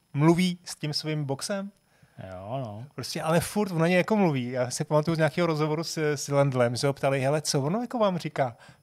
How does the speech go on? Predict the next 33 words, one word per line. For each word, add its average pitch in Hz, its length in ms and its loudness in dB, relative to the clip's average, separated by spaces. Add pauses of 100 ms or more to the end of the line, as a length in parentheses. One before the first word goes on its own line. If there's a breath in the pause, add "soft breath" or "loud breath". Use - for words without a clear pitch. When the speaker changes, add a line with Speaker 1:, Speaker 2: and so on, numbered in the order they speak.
Speaker 1:
„Já 107 80 -10
vůbec 101 320 -6
nevím, 92 160 -14
co - 140 -18
mi 104 100 -16
říká.“ 131 340 -16 (240)
Speaker 2:
Přesně, 127 320 -8
on 143 140 4
něco 160 260 2
Speaker 1:
<laughs> - 0 -
Speaker 2:
říká. 120 300 -8
Speaker 1:
Ale 131 160 -4
furt 254 220 4
to 208 240 4
neví, 190 280 -4
on 135 100 -4
fakt 165 200 -2
jako 170 140 -2
na 170 80 0
ně 180 120 0
řve. 123 280 0 (360 loud breath)
Speaker 2:
Já 135 120 4
Speaker 1:
A 143 60 6
jako 156 160 0
potřebuje 208 440 4
v - 40 -2
tom 226 140 2
kontaktu, 190 400 2
on 185 60 4
se 202 100 -2
tím 196 100 0
jako 202 180 2
uklidňuje. 151 400 -4